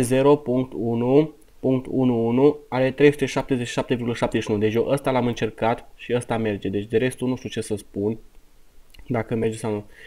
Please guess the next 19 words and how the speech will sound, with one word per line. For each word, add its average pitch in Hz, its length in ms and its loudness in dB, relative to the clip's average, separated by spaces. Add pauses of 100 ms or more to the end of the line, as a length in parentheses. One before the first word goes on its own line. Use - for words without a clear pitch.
(180)
Deci 131 160 0
tot 170 140 -2
ce - 80 -8
trebuie 151 180 2
să 147 80 -10
faceți, 123 340 -4
dați - 480 -4 (1400)
să - 140 -8
se 113 320 6
downloadeze, 139 760 4 (880)
aici 139 220 2
download 117 320 0
torrent, 165 520 2
se - 140 -6
descarcă, 139 460 0
eu 135 120 4
l-am 123 220 2
descărcat 113 420 -2
deja 113 460 0